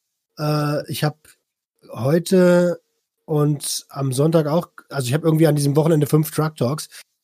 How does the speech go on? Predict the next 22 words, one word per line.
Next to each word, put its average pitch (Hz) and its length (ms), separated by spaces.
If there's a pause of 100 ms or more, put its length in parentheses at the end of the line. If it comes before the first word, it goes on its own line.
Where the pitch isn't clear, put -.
(120)
Ähm, 135 400
und 135 420
da 131 140
muss 143 220
ich, - 200 (140)
hab 139 100
ich - 80
grad 147 140
echt 170 180
zu 156 80
kämpfen, 165 380
irgendwie 151 340
mir 151 160
die, 143 380 (520)
die, 143 480
äh, 127 520
d-, 120 200
das 143 320 (180)
d-, 147 160 (500)
zeitmäßig 165 540
hinzubekommen. 151 720 (640)
Ähm, 147 440